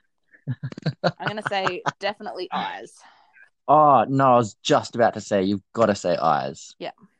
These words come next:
Speaker 1: Because let's be honest, his eyes are just giant pools of chocolate.
Speaker 2: They're so deep.
Speaker 1: They're so deep.
Speaker 2: And you know what?
Speaker 1: Like,
Speaker 2: Fun random fact.
Speaker 1: whoa.
Speaker 2: I always used to think that my type
Speaker 1: Yep.
Speaker 2: was tall, blue eyes, blonde hair.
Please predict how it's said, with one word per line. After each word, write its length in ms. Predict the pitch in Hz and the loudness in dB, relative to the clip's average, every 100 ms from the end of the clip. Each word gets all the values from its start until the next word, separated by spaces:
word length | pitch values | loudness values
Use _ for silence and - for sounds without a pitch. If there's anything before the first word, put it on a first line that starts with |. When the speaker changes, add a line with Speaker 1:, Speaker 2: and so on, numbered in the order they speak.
| _ _ _ _ _ _ | _ _ _ _ _ _
Speaker 1:
Because 260 | 120 127 110 | -4 -2 2
let's 240 | 117 - | 0 0
be 120 | 107 | -4
honest, 360 | 101 92 90 - | -2 -4 -8 -10
his 240 | 117 101 - | -4 -4 -2
eyes 320 | 92 90 90 | 0 2 0
are 40 | 92 | -6
just 220 | 92 - _ - | -14 -18 _ -6
giant 340 | 95 90 - | -4 -4 -6
pools 380 | _ 98 95 90 | _ -6 -4 -4
of 140 | 90 - | -8 -12
chocolate. 480 | - 87 - 87 - | -14 -14 -10 -12 -10
Speaker 2:
They're 120 | 247 | -12
so 180 | - 262 | -10 -12
deep. 380 | 247 233 277 - - _ _ _ _ _ _ _ _ | -8 -8 -8 -14 -20 _ _ _ _ _ _ _ _
Speaker 1:
They're 120 | 131 | -2
so 540 | 120 - - 107 113 117 | -2 -6 -8 -6 -4 -2
deep. 240 | 104 151 | 0 2
Speaker 2:
And 80 | 269 | 4
you 60 | |
know 120 | 440 427 | 2 2
what? 240 | 214 269 - | 0 0 0
Speaker 1:
Like, 180 | - - | 2 2
Speaker 2:
Fun 220 | 320 349 | 0 -4
random 260 | 269 262 233 | -10 -12 -12
fact. 260 | 233 175 | -10 -4
Speaker 1:
whoa. 360 | 196 190 87 85 | -2 -4 -6 -10
Speaker 2:
I 200 | 233 277 - | -8 -8 -8
always 320 | 226 240 233 | -10 -10 -12
used 160 | 226 - | -18 -20
to 60 | |
think 420 | - 185 220 - _ _ _ _ _ | -14 -12 -12 -16 _ _ _ _ _
that 140 | 214 202 | -6 -4
my 300 | 202 190 202 | -2 -2 -2
type 320 | - - 170 | -10 -4 0
Speaker 1:
Yep. 140 | 113 - _ | 2 0 _
Speaker 2:
was 300 | 196 190 185 _ | -12 -10 -12 _
tall, 600 | - - 190 202 226 277 - _ _ _ _ _ | -20 -12 -8 -6 -6 -10 -14 _ _ _ _ _
blue 300 | 220 233 247 | -14 -10 -6
eyes, 320 | 208 196 190 | -4 -2 -4
blonde 340 | 190 185 165 156 | -10 -14 -14 -14
hair. 200 | - | -16